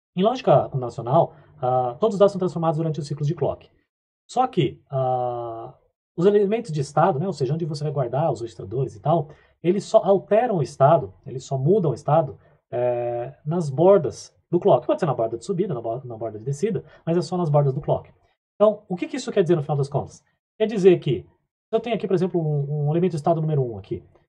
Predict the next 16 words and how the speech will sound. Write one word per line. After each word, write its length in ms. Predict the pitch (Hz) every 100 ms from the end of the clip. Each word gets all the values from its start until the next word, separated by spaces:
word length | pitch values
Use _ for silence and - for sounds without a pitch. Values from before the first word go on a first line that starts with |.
| _
e 40 | 190
eu 80 |
quero 180 | 202 202
pegar 180 | 196 185
um 60 | 165
valor 160 | 175
de 80 | 175
um 20 |
registrador, 500 | 160 147 147 117 98 - _ _ _ _ -
e 60 | 160
jogar 280 | 180 190
um 120 | 202 170
valor 400 | 156 135 113 - _ _
pro 160 | 123
registrador 340 | 110 117 104 101
dois, 420 | 143 143 -